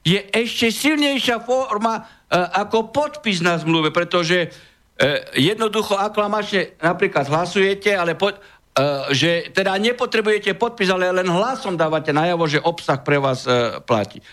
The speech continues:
Teraz už hovoria: "Áno, my sme sa podielali aj na príprave", teraz hovorí pán, e,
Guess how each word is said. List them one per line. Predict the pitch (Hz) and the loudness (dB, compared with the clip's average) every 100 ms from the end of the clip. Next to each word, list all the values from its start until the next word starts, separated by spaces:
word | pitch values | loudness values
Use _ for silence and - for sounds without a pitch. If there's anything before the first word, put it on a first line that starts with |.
| - | -2
Teraz | 170 196 | 0 0
už | 185 170 170 | -2 0 0
hovoria: | 180 170 147 | 0 0 0
"Áno, | 131 127 160 160 | 0 0 2 0
my | |
sme | 151 156 | 0 0
sa | 156 151 - - _ | 0 -2 -4 -16 _
podielali | 190 208 185 170 165 165 170 | 0 0 0 0 0 -2 -2
aj | 147 151 | -2 -2
na | 160 156 | -2 -4
príprave", | 170 196 - 202 190 123 | -4 -8 -8 -12 -12 -16
teraz | - 107 95 - | -8 -6 -6 -6
hovorí | 117 117 113 - | -2 0 0 0
pán, | 117 | 0
e, | 110 | 0